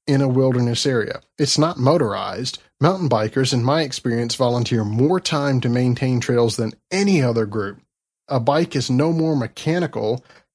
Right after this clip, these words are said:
than the bindings on a cross-country ski. Yes, it's time we revisit what a wilderness designation means. Now, we all know that I'm all about imba.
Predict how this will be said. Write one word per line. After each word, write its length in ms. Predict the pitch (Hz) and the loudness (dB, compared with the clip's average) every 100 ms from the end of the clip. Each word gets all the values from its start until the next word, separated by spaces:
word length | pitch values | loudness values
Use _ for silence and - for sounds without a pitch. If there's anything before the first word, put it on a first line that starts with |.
| - | -8
than 800 | 123 139 139 135 135 135 131 123 | 0 4 4 4 2 2 2 0
the 100 | 123 | 0
bindings 640 | 117 131 135 135 127 139 | 0 0 0 0 0 0
on 160 | 127 127 | 0 0
a 80 | |
cross-country 600 | - 127 123 - 127 120 | 0 -2 -2 -2 -4 -4
ski. 440 | 113 - 127 98 - _ - - _ _ | -6 -6 -8 -10 -16 _ -20 -20 _ _
Yes, 640 | 127 139 151 156 - - - | -2 2 4 4 0 -4 -6
it's 280 | 170 151 - | -4 -4 -2
time 340 | - 165 170 | -2 0 2
we 140 | 156 147 | 0 0
revisit 720 | 143 160 135 135 127 120 - | -2 0 2 2 2 -2 -6
what 400 | 127 117 131 156 | -8 -2 2 2
a 60 | 156 | 2
wilderness 540 | 135 143 135 123 120 | 0 0 0 0 -2
designation 840 | - 117 123 117 113 - 113 110 | -2 -4 -2 -2 -2 -4 -4 -4
means. 520 | 104 92 95 - - - _ _ - | -6 -6 -10 -12 -12 -12 _ _ -4
Now, 340 | 135 104 101 - - _ _ _ _ | -2 -2 -8 -18 -20 _ _ _ _
we 300 | 180 135 151 | -2 2 2
all 240 | 143 147 196 | 4 4 4
know 320 | 156 143 147 | 6 4 4
that 160 | 143 139 | 2 0
I'm 160 | 139 | 2
all 160 | 127 147 | 2 2
about 300 | 131 131 - | 2 2 0
imba. 500 | 185 208 - - | 0 0 0 -4